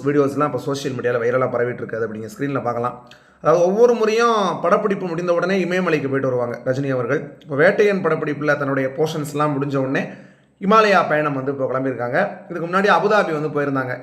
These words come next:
இமாலயா, இமாலயா பயணத்துக்கு முன்னாடி அபுதாபி போயிட்டு அங்க நிறைய பெரும் புள்ளிகள் எல்லாத்தையும் பார்த்துட்டு அங்க இருக்கக்கூடிய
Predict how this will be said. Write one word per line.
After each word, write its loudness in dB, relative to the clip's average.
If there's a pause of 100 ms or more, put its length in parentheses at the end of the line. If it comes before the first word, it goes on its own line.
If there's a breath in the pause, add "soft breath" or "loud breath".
இமாலயா, 0 (140)
இமாலயா 0
பயணத்துக்கு -6
முன்னாடி -2 (540 loud breath)
அபுதாபி 2
போயிட்டு 2 (480)
அங்க 0
நிறைய 2
பெரும் -2
புள்ளிகள் -2
எல்லாத்தையும் -2
பார்த்துட்டு 0
அங்க -2
இருக்கக்கூடிய -2